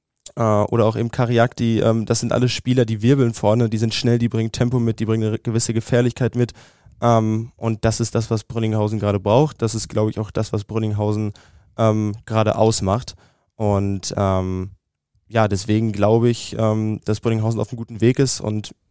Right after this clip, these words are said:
mich haben auch die ersten Ergebnisse ehrlicherweise ein bisschen überrascht. Man kann's natürlich damit begründen, dass sie, ja, sie sind abgestiegen, man musste erst mal ankommen und sowas. Ähm, aber ich glaube, dass sie jetzt spätestens in der Liga angekommen sind und, äh, ja, jetzt auch die Dominanz zeigen, die sie mit ihrer Qualität im Kader eben haben.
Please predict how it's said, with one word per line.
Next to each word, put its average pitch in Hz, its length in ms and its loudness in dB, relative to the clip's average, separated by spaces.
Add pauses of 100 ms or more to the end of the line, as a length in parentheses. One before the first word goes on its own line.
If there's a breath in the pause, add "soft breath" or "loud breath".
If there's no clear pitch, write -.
(100)
mich 110 180 -14
haben 113 120 2
auch 107 80 2
die - 100 -8
ersten 107 180 -2
Ergebnisse 107 540 -2
ehrlicherweise 104 440 0
ein 104 40 -2
bisschen 101 180 -4
überrascht. 101 300 0 (380 loud breath)
Man 101 100 -6
kann's 104 160 2
natürlich 104 240 -4
damit 104 240 2
begründen, 101 420 -2
dass 95 200 -2
sie, 92 280 -2 (140)
ja, 104 180 0
sie 98 140 -4
sind 95 200 -4
abgestiegen, 113 460 -2
man 92 140 -2
musste 98 180 -4
erst 101 140 -4
mal 107 80 0
ankommen 135 400 2
und 107 80 0
sowas. 110 280 2 (480 soft breath)
Ähm, 104 480 2
aber 101 260 0
ich 98 120 -2
glaube, 101 260 2
dass 101 160 0
sie 107 80 -4
jetzt 98 300 -2
spätestens 104 540 -2
in 107 80 -6
der 98 100 0
Liga 98 200 -2
angekommen 98 420 -4
sind 98 280 -2
und, 95 280 -4
äh, 95 260 -2
ja, 101 120 -2
jetzt 98 180 0
auch 104 140 -2
die 110 160 -4
Dominanz 101 640 0 (380 soft breath)
zeigen, 107 400 2
die 104 80 -2
sie 101 100 2
mit 101 180 0
ihrer 95 260 0
Qualität 104 480 -2
im 101 120 -2
Kader 95 380 0
eben 90 200 -4
haben. 90 360 -2